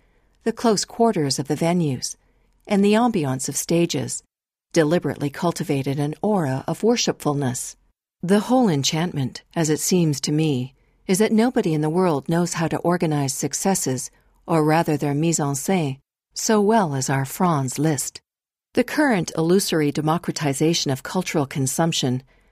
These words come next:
strikes me as just another purposefully constructed mise en scène, encouraged by movie studios, T V producers, and music P R flacks, in order to raise legions of loyal devotees.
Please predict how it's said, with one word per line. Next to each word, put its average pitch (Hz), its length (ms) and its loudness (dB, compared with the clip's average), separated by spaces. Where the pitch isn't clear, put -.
strikes - 460 0
me 147 160 2
as 139 100 -2
just - 240 -2
another 160 360 0
purposefully 147 680 -2
constructed 156 880 0
mise 185 300 2
en 143 140 0
scène, 139 440 -2
encouraged 165 720 0
by 151 140 0
movie 180 320 4
studios, 135 640 -2
T 220 180 4
V 240 120 4
producers, 143 720 -4
and 220 140 2
music 233 380 2
P 160 160 0
R 175 160 2
flacks, 123 540 -6
in 170 120 2
order 165 240 2
to 147 200 -2
raise 156 340 2
legions 160 580 -2
of 156 140 -4
loyal 190 320 2
devotees. 147 880 -2